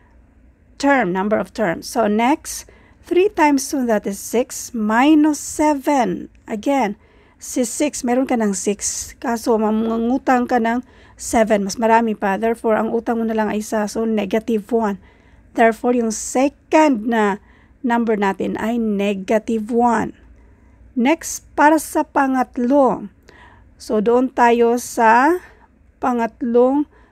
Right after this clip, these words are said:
term. This is three. At ito naman ay three. Three times three, nine. Nine minus seven.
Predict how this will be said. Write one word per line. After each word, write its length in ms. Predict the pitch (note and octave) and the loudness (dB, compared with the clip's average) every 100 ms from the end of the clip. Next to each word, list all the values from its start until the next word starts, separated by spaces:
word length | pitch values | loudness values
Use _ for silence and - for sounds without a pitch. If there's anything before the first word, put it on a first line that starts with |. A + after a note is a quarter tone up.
| _ | _
term. 560 | - D4+ A#3 A3 C#4+ C#4+ _ _ _ _ _ - _ _ _ _ | 0 4 4 2 0 -2 _ _ _ _ _ -20 _ _ _ _
This 160 | C4 A3 | -4 0
is 560 | A#3 A#3 C4+ - - - _ _ | 2 2 0 -4 -14 -18 _ _
three. 560 | - C#4+ A#3 B3 B3+ C#4+ - | 0 2 2 0 -2 -8 -8
At 160 | G#3+ - | -8 -6
ito 240 | A#3 C4 | -2 0
naman 240 | B3 A3+ | 0 0
ay 280 | A3 A3 A3+ | 0 0 0
three. 680 | A3 - A#3 A#3+ G#3+ G3+ G#3+ - _ _ - - _ _ _ _ _ | -2 -4 -2 0 -2 -6 -12 -20 _ _ -20 -20 _ _ _ _ _
Three 320 | - E4+ F4+ | 0 2 4
times 400 | F4 D4+ D4 - | 4 2 2 -2
three, 240 | C#4 C4 | -2 0
nine. 720 | B3+ A3+ A3+ G#3+ G3+ G3 G3+ | 0 0 2 2 0 -2 -4
Nine 320 | G3+ F#3+ G3+ G3+ | -2 0 -2 -2
minus 320 | G#3 A#3+ C4+ | -2 -2 -4
seven. 720 | - E4 E4 D#4+ B3 A#3+ B3 | -2 0 0 0 -2 -2 -6